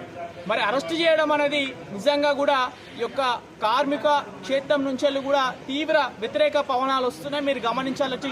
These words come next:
యాజమాన్యానికి మేము సూచిస్తున్నాం. ఎందుకంటే ఈరోజు కార్మికుల కోసము, అనేక హక్కుల కోసము పోరాడుతున్న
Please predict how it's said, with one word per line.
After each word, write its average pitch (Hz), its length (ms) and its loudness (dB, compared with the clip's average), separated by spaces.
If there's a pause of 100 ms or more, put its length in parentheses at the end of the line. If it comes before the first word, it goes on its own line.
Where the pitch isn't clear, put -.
యాజమాన్యానికి 247 600 -2
మేము 240 180 -8
సూచిస్తున్నాం. 226 500 -6 (520)
ఎందుకంటే 294 420 2 (580)
ఈరోజు 285 300 4 (460)
కార్మికుల 294 460 2 (120)
కోసము, 294 380 4 (460)
అనేక 320 380 2 (120)
హక్కుల 339 260 0 (120)
కోసము 294 260 4 (120)
పోరాడుతున్న 277 500 0